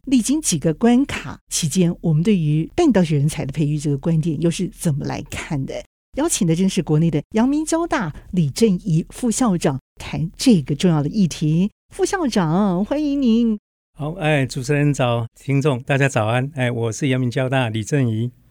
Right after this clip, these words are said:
Speaker 1: 是，副校长，我觉得这件事情啊，对所有的听众朋友来说啊，已经变成柴米油盐酱醋茶的一部分，尤其我们坐落在新竹啊，
Speaker 2: 嗯。是。
Speaker 1: 许多的科技人才往往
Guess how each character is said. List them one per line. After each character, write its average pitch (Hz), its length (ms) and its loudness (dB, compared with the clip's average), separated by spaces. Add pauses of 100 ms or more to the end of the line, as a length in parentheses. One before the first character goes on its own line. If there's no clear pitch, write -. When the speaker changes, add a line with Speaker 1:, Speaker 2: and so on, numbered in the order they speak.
(140)
Speaker 1:
是， - 380 -4 (260)
副 415 100 0
校 403 140 -4
长， 254 140 -4 (200)
我 202 120 2
觉 262 100 6
得 392 60 6
这 359 140 -4
件 381 160 -4
事 349 140 -2
情 196 240 -2
啊， 190 100 0
对 233 220 -2
所 - 260 4
有 208 140 2
的 156 120 -2
听 190 200 -2
众 185 140 0
朋 160 160 -2
友 151 120 -2
来 - 200 -10
说 147 280 -6
啊， - 180 -8 (140)
已 175 60 -10
经 233 320 -2
变 233 200 0
成 165 600 -4
柴 202 240 -2
米 226 180 4
油 170 160 0
盐 170 220 0
酱 254 220 2
醋 208 260 0
茶 156 280 -2
的 175 80 -2
一 190 140 0
部 214 140 -2
分， 202 180 -2
尤 196 100 2
其 262 140 -2
我 214 100 0
们 170 80 2
坐 196 160 0
落 185 140 2
在 170 180 -2
新 165 280 -4
竹 - 200 -12
啊， - 220 -6
Speaker 2:
嗯。 - 80 -20
是。 117 280 -8
Speaker 1:
许 180 220 -6
多 214 160 -2
的 262 180 -4
科 247 240 -6
技 226 160 -4
人 160 260 -2
才 143 260 -8
往 151 160 -2
往 156 240 -6